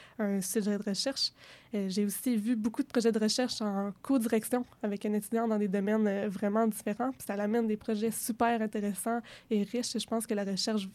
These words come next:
s'en va beaucoup dans cette direction-là, avec les demandes de, de subventions qui valorisent, euh, le côté multidisciplinaire.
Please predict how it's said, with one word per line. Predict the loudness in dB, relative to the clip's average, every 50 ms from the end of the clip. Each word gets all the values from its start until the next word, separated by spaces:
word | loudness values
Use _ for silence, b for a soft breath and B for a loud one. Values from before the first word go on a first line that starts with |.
| -12 -12 -6
s'en | -4 -2
va | 0 0 -2
beaucoup | -2 -4 -4 -2 0
dans | 2 2 2 2 0
cette | -2 -4 -4 -4
direction-là, | -2 -4 -4 -4 -4 -4 -4 -2 -2 -2 -2 -4 B B B B B B B B
avec | -4 -2 0 0
les | 2
demandes | 4 4 4 4 4 2 2 2
de, | 2 2 2 2
de | 0 -2 -2
subventions | -2 -2 -2 -2 -2 -2 -2 -4
qui | -4 -4 -4 -2
valorisent, | 0 0 0 0 -2 0 -2 -2 -2 -4 -8 B B B B B -8
euh, | -6 -4
le | -4 -4
côté | -4 -6 -4 0 0 2
multidisciplinaire. | 2 2 0 -2 -4 -12 -16 -16 -16 -10 -6 -6 -6 -4 -4 -6 -8